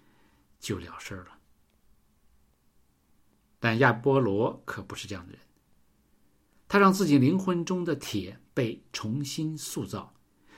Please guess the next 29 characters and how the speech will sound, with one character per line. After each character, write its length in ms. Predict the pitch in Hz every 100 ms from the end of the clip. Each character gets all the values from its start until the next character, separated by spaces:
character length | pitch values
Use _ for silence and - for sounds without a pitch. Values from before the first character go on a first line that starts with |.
| -
被 160 | 208 143
融 340 | 117 113 165
化， 360 | - 185 120 - _
被 200 | 123 -
锤 280 | - - 87 98
炼， 280 | 135 - - _ _ _
被 180 | - 165 -
锻 380 | 226 196 120
造 260 | 113 139 104
成 200 | - 98
一 100 | 95
个 80 | 95
新 280 | - 107 107
人， 180 | 107 _ _ _ _ _ _ _ _ _ _ -
成 160 | 143
为 300 | 139 143 151 -
与 80 |
他 140 | 135 190
过 220 | 240 196
去 120 | -
的 80 | 143
观 320 | 135 160 160
点 320 | 156 113 95 120
完 160 | 113
全 180 | 117 104
不 80 | 104
同 160 | - 87
的 100 | 87
人， 160 | 92